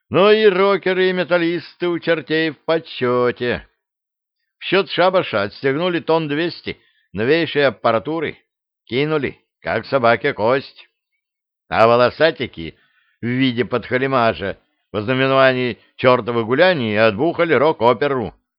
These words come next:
Вельзевул суперстар наплевал на божий дар. В стиле панк.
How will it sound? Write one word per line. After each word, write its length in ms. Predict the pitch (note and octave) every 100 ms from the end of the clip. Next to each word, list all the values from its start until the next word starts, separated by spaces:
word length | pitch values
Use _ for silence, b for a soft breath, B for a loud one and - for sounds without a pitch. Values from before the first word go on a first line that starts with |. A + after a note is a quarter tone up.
| _ _ _
Вельзевул 880 | - D2+ A2+ F#2+ - A#2 D#3 D#3 D3
суперстар 1120 | - B2+ A2 A#2 G2+ - - G#2+ A2 G2 D#2+ - _ _ -
наплевал 600 | F2 D2 G2 A#2 C3 A#2+
на 120 | G#2+
божий 380 | F#2+ A#2 G2 G#2
дар. 480 | D#2 G2 F#2 D#2 C2+ _ _ _ _ _ _ _
В 80 | -
стиле 340 | - A2 F#2 F#2
панк. 340 | B2+ F2